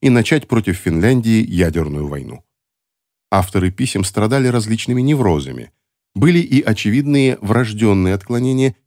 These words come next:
и психопатия, которая проявлялась в семейных и любовных неурядицах.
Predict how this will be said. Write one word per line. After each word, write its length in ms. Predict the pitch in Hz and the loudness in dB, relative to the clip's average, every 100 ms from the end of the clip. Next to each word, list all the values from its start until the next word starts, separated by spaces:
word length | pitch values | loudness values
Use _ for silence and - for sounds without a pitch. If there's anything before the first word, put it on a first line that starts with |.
| _ _ | _ _
и 80 | 165 | -4
психопатия, 880 | - 175 180 - 127 87 78 76 - _ | -2 -2 -2 0 0 0 -2 -4 -6 _
которая 420 | - 101 101 92 | -2 2 2 2
проявлялась 640 | 92 98 90 98 147 156 - | 2 0 2 2 0 -2 -6
в 80 | - | -8
семейных 680 | - 95 95 131 139 - - | -2 0 2 2 0 -2 0
и 60 | |
любовных 560 | 107 92 85 82 85 95 | 2 2 0 -2 -2 -2
неурядицах. 800 | 92 92 73 57 - - - | 0 0 -2 -6 -14 -20 -20